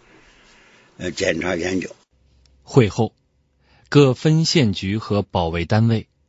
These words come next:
Speaker 2: 认真地做了许多工作，但是都没有发现线索。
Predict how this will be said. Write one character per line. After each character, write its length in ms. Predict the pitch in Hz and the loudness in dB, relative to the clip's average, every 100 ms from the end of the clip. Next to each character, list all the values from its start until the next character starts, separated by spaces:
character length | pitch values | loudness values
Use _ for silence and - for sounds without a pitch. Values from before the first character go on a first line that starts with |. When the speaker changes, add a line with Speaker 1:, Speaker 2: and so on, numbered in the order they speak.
| _ | _
Speaker 2:
认 360 | 156 165 120 104 | 2 4 4 2
真 220 | 151 151 | 2 0
地 120 | 95 | -2
做 180 | - 95 | -2 -2
了 140 | 80 | -2
许 500 | 78 - - 87 78 | -2 0 0 -4 -8
多 260 | - 139 156 | 0 2 2
工 260 | 135 98 | 0 -2
作， 280 | 92 98 - _ _ _ _ _ _ - | -2 -6 -10 _ _ _ _ _ _ -2
但 180 | 98 82 | 0 0
是 280 | - 92 _ _ _ _ _ _ | -4 -6 _ _ _ _ _ _
都 280 | - 160 175 | 4 6 4
没 200 | 170 95 | 0 -2
有 220 | 80 73 - | -4 -10 -8
发 240 | 104 87 | -4 -4
现 200 | 87 87 | -4 -6
线 300 | 80 - 90 | -4 -4 -4
索。 300 | 78 78 - | -4 -8 -14